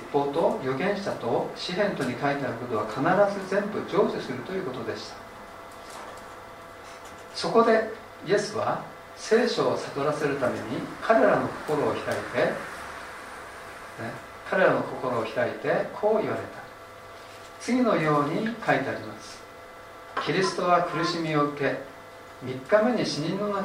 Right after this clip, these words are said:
からよみがえり、その名によって罪の許しを得させる悔い改めがエルサレムから始まってあらゆる国の人々に述べ伝えられる。」イエス様が弟子たちと共に過ごした三年半の間にですね、イエス様は弟子たちにですね、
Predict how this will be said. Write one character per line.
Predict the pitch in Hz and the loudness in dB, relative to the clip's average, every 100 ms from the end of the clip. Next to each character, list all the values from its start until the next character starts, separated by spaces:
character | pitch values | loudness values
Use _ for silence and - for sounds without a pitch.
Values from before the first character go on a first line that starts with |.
| - | 0
か | 202 | 2
ら | - | 2
よ | 123 | 2
み | 117 120 | -2 -2
が | 113 | -2
え | |
り、 | 110 - - - - - - - | -4 -6 -12 -16 -16 -16 -16 -6
そ | 147 | 0
の | 185 202 | 4 6
名 | 202 | 6
に | 185 | 4
よ | 175 | 4
っ | 165 | 2
て | - 147 135 - | 2 2 2 0
罪 | - 254 | 2 6
の | 240 | 6
許 | 139 123 | 4 2
し | 127 170 | 0 2
を | 208 | 2
得 | - 123 | 2 0
さ | 165 | 0
せ | 165 | 2
る | - 113 - - - | 0 -2 -4 -8 -2
悔 | 151 | 0
い | 156 147 | 2 2
改 | 147 | 2
め | 139 135 | 0 2
が | 120 - - - - - - | 2 0 -6 -14 -16 -16 -8
エ | 127 | -2
ル | 202 | 0
サ | 202 | 6
レ | 220 | 6
ム | 214 - | 6 2
か | |
ら | 123 120 | 0 0
始 | 120 | -2
ま | 123 | -2
っ | 120 | -2
て | - 127 | 0 2
あ | - | 4
ら | 165 | 6
ゆ | 233 190 | 6 4
る | |
国 | - 135 | -2 -6
の | 120 | -6
人 | - | -6
々 | 117 113 | -8 -6
に | 135 196 - | -4 -4 -6
述 | 117 | -4
べ | 127 | -2
伝 | 127 - 123 | -2 -2 -4
え | 117 | -4
ら | |
れ | 107 | -6
る。」 | - - - - - - - - - - - - - - - - - - - - - - - - - - - - - | -10 -14 -18 -18 -18 -16 -16 -16 -16 -16 -16 -16 -16 -16 -16 -18 -16 -16 -18 -18 -14 -12 -12 -12 -14 -16 -16 -12 4
イ | |
エ | 226 | 6
ス | 269 | 8
様 | 254 220 | 8 8
が | 175 | 8
弟 | 170 | 6
子 | |
た | - | 4
ち | 202 | 4
と | 156 | 2
共 | 147 147 | 4 2
に | 151 | 2
過 | 160 | 2
ご | 156 | 2
し | 156 | 2
た | 135 | 0
三 | - 135 | 2 2
年 | 135 151 | 2 2
半 | 151 | 2
の | |
間 | 117 113 | 0 -2
に | 113 | -4
で | 110 | -4
す | - | -4
ね、 | 123 | 0
イ | |
エ | 175 | 2
ス | - | 2
様 | - 131 | 0 0
は | |
弟 | 127 | 0
子 | - | 0
た | 202 | -2
ち | - | -2
に | 131 | -4
で | - | -6
す | - | -8
ね、 | 113 104 | -8 -8